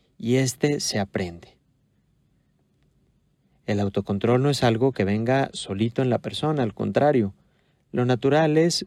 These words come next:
satisfacer nuestras cosas inmediatamente. Por eso, este es un aspecto muy importante que se tiene que educar.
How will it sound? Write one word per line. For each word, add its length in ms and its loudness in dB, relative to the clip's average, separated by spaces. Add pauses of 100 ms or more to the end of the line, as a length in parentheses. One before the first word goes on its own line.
satisfacer 840 -4
nuestras 400 -8
cosas 460 -6
inmediatamente. 880 -4 (1120)
Por 200 -2
eso, 380 -4 (340)
este 460 0
es 120 -6
un 100 -4
aspecto 460 -4
muy 280 0
importante 560 -4
que 100 -2
se 160 -6
tiene 280 0
que 100 -2
educar. 260 -6